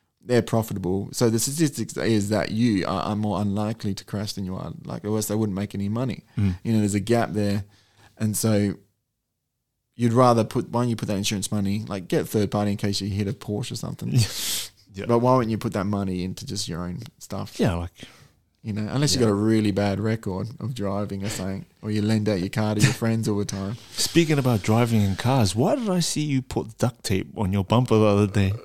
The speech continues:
Speaker 1: Oh, it was just a bit of, um, T L C for the Gets, <laughs> you know? But yeah, I do need to
Speaker 2: What
Speaker 1: replace
Speaker 2: happened?
Speaker 1: that.
Speaker 2: Did someone
Speaker 1: No, I bought it like that.
Speaker 2: Oh.
Speaker 1: <laughs> I bought it like that. But, um, I think one of the clips came off and it started rubbing on the tyre, so.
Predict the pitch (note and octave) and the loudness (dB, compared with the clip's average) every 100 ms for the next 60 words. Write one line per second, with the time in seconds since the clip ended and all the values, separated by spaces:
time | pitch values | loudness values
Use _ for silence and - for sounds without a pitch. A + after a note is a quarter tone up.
0 | - - - D#3+ D#3+ C3 A#2 G2+ B2 A#2+ | -14 -2 4 8 8 6 4 -2 -2 -2
1 | G#2+ A2 G#2 G2+ F#2+ F#2+ F#2+ - - G#2 | -2 -2 -2 -2 -4 -4 -6 -10 -6 -6
2 | G2+ - G2+ G#2 G#2 G#2+ F3 E3+ G#3 - | -6 -6 -6 -6 -8 -4 0 4 6 6
3 | A#2+ B2 E3 - - - - - _ _ | 4 4 4 2 -2 -12 -10 -10 _ _
4 | _ _ - - - A#2+ A#2+ B2 A#2+ A2+ | _ _ -20 -16 2 6 8 6 4 2
5 | G#2 F#2+ F#3+ A#3 - B2 A#2 A#2 C3+ B2+ | 2 6 6 6 4 2 2 2 4 4
6 | A#2 B2 F3 B3 G#3 D#3 E3 C#3+ A2+ E2+ | 2 -2 0 6 6 8 6 8 4 4
7 | G2 - - _ _ - D3 E3+ E3 E3 | 0 -4 -10 _ _ 2 6 10 10 8
8 | A2 - C3+ - B2+ A#2 E3 D#3+ - - | 6 -4 -4 -2 -4 -2 -2 -2 -4 -2
9 | B2+ B2 A2 A2 G#2+ B2 B2 A#2 G#2+ G#2 | 2 2 2 2 2 4 4 4 2 0
10 | F2 A2 C3 A2 G#2+ G2+ A#2 - - G#2+ | -4 -2 -2 -2 -2 -2 -4 -6 -4 -2
11 | G2+ G2+ F#2+ - G2+ G2+ G2+ G2+ G2 F#2+ | -2 -4 -4 -4 -4 -2 -2 -2 -4 -6
12 | - G2 G2 A2 G#2 | -6 -6 -6 -6 -8